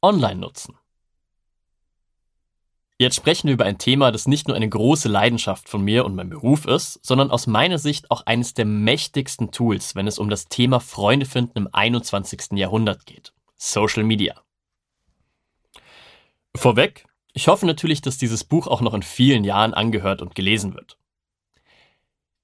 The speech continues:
Deshalb versuche ich, den Großteil dieser Tipps universell anwendbar zu halten, egal was momentan gerade die meistgenutzten Plattformen oder Features sind. Wenn du immer up-to-date bleiben willst, was sich auf Social Media tut und wie du das am besten für dich nutzen kannst, dann folg mir gerne auf Instagram, TikTok oder LinkedIn.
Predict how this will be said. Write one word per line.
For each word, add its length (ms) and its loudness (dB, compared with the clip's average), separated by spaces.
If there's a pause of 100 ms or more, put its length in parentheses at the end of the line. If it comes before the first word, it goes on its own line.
(220)
Deshalb 260 2
versuche 260 0
ich, 80 -8
den 140 -2
Großteil 520 2
dieser 240 -6
Tipps 380 -4
universell 720 2
anwendbar 540 0
zu 180 -14
halten, 420 -10
egal 380 4
was 100 -4
momentan 480 2
gerade 300 0
die 80 -6
meistgenutzten 800 -2
Plattformen 520 0
oder 140 -2
Features 380 -6
sind. 260 -20 (1160)
Wenn 100 -2
du 80 2
immer 200 4
up-to-date 520 0
bleiben 280 -6
willst, 300 -4
was 140 -4
sich 140 -12
auf 100 -8
Social 300 -2
Media 240 -2
tut 340 0
und 140 -4
wie 40 -2
du 80 2
das 160 0
am 120 -2
besten 320 0
für 80 -4
dich 120 -6
nutzen 360 2
kannst, 420 -6
dann 60 -4
folg 260 0
mir 80 -2
gerne 200 0
auf 100 -8
Instagram, 520 -2
TikTok 360 -4
oder 120 -6
LinkedIn. 440 -2